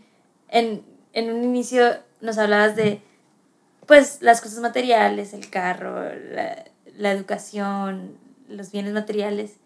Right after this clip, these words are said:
Y aún en la vida espiritual podemos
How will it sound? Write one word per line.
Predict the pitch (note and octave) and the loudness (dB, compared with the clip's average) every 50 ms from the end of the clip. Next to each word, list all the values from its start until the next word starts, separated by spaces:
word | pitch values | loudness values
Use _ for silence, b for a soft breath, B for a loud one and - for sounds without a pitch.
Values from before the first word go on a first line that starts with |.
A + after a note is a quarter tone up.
| _ _ _ _ _ _ _ _ _ _ _ _ _ _ _ _ _ _ - | _ _ _ _ _ _ _ _ _ _ _ _ _ _ _ _ _ _ 2
Y | B3 B3+ | 10 12
aún | A#3+ A3+ A#3 A#3 B3 C4+ | 12 12 12 12 10 8
en | D4 D#4 D#4+ | 6 8 8
la | D#4+ C#4+ | 8 8
vida | C4+ C4 C#4 | 8 6 2
espiritual | C4+ - C#4 C4+ A#3 G#3 - A3+ A3 G#3+ A3 A3 - - - - | -2 -2 -8 -10 -8 -4 2 6 8 8 8 6 4 0 -6 2
podemos | - A#3 A3+ A3+ A3+ A#3+ C4 B3+ - | 6 8 8 8 8 6 4 2 0